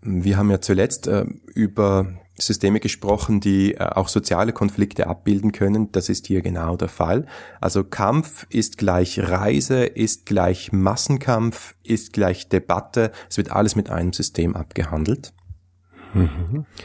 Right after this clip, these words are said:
Speaker 1: Und dieses System ist ein geskriptetes System.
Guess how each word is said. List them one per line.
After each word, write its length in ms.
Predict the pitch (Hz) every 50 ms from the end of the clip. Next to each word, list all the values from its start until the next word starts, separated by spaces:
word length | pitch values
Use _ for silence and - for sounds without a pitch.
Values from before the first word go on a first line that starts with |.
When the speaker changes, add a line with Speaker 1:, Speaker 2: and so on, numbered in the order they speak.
| - - - -
Speaker 1:
Und 180 | - 113 98 -
dieses 300 | 120 120 - 127 - -
System 400 | 113 104 - - 98 98 107 -
ist 240 | - 110 104 - -
ein 160 | 92 92 95
geskriptetes 1040 | - 95 - - - - - - - 104 101 101 - - - - - - - - -
System. 440 | - - - - - - 107 90